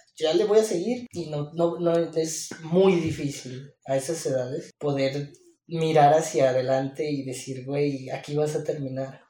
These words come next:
Entonces, pues, bueno, yo lo que, pues, lo que me gusta comentar ese tipo de cosas es porque, sobre todo, bueno, yo la verdad últimamente me junto con gente más joven que yo,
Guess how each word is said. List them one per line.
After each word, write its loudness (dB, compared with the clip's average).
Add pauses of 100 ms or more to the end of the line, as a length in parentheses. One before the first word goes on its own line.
(680)
Entonces, 8
pues, 4
bueno, 10
yo 10
lo 10
que, 2
pues, -2
lo -2
que -2
me -2
gusta 4
comentar 4
ese 2
tipo 0
de 0
cosas 6
es -6
porque, -2
sobre 0
todo, 4
bueno, 6
yo 6
la 8
verdad 8
últimamente 0
me -2
junto -6
con -6
gente -4
más -8
joven -4
que -10
yo, -10